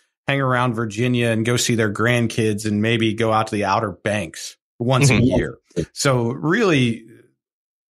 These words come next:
Speaker 1: when I say, "Is there," or when I hear, "Is there a specific number you need to retire?" No,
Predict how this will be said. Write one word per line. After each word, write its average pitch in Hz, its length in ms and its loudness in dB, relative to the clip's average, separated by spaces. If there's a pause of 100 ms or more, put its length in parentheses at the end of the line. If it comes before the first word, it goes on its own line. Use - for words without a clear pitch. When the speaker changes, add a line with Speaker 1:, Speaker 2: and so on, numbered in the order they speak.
(140)
Speaker 1:
when 139 180 0
I 147 140 2
say, 147 260 0
"Is 135 140 0
there," 123 160 0 (180)
or 123 140 2
when 120 100 0
I 110 80 -2
hear, 127 240 2
"Is 120 120 0
there 120 200 0
a 110 60 -4
specific 127 440 -2
number 127 220 0
you 127 140 0
need 139 140 0
to 139 60 -2
retire?" 135 320 0
No, 131 460 0